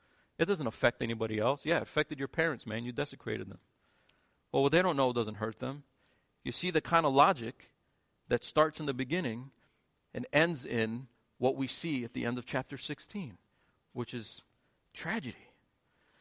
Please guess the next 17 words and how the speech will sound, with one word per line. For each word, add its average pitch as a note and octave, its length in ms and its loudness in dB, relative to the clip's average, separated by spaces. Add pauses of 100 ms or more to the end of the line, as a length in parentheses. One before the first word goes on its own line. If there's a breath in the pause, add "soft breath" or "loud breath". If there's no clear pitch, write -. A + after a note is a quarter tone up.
(1000 soft breath)
So - 120 -10
I - 40 -8
think F#3 220 -2
what E3+ 120 0
the D#3 80 -4
book D3+ 220 2
of F3+ 100 0
Judges B2 380 2
over B2 260 0
and B2+ 80 -2
over A2+ 240 0
again, G#2 300 -4
especially C#3+ 720 2
this B2 200 -2
episode, A2+ 540 -4
is G#2+ 100 -8
encouraging A2+ 800 -6